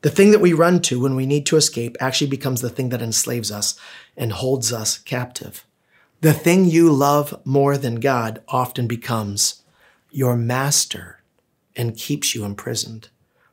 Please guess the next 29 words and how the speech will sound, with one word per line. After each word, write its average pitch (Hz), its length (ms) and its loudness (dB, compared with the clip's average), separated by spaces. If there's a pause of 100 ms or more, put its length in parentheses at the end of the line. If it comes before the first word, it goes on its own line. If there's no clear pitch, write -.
That's 123 220 -4
what 123 140 -6
Paul 120 180 -6
says. - 400 -8 (280)
Jesus 131 300 0
meets 131 220 -4
a 117 40 -8
few 120 160 -6
people - 280 -10
like 117 160 -8
this - 200 -4
in 117 100 -4
the, 117 200 -8
in 120 80 -2
the 110 140 -4 (280)
first - 220 0
four 139 120 -2
books 123 220 -4
of 135 60 -8
the 131 60 -4
New 131 100 -4
Testament, 131 400 -2
the 131 60 -8
Gospels, - 440 0
Matthew, 139 240 -6
Mark, 123 160 -8
Luke, 127 140 -8
and 123 100 -4
John. 113 320 -6